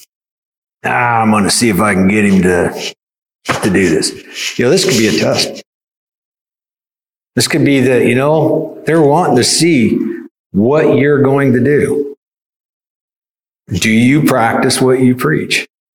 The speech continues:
Or are you just gonna bend and go with whoever you're with and whatever you're doing at the time? So this could be somebody testing you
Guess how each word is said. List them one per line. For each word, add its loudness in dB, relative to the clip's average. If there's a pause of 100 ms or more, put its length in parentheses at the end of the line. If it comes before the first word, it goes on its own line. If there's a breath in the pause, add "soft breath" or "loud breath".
(200)
Or -2 (140)
are -2
you 2
just 0
gonna 0
bend 0
and 2
go 0 (240)
with 0
whoever 0
you're 0
with 2 (1400)
and 2
whatever 2
you're 0
doing 2
at 0
the 0
time? -2 (1700)
So 0 (560)
this 0
could 0
be 2
somebody 0
testing 0
you 0